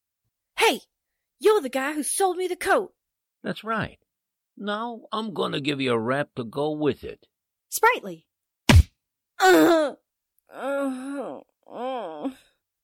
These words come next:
Speaker 3: You mongrel! You knocked her out!
Speaker 2: Yeah? Now ain't that too bad? Don't worry, sweetheart.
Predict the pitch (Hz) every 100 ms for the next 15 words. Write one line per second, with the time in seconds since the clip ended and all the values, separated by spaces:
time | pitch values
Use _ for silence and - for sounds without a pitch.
0 | _ _ - - - - - - - _
1 | _ _ _ _ _ _ _ 466 349 190
2 | 196 269 240 254 269 427 _ _ _ _
3 | 440 440 339 339 440 427 480 269 - -
4 | - _ _ _ _ _ - 117 175 226
5 | 202 _ _ _ _ _ _ _ - 90
6 | 82 82 101 113 - 113 113 - 110 110
7 | 87 95 80 58 55 50 _ _ _ _
8 | _ _ _ - 202 165 143 71 60 -
9 | 73 65 65 62 -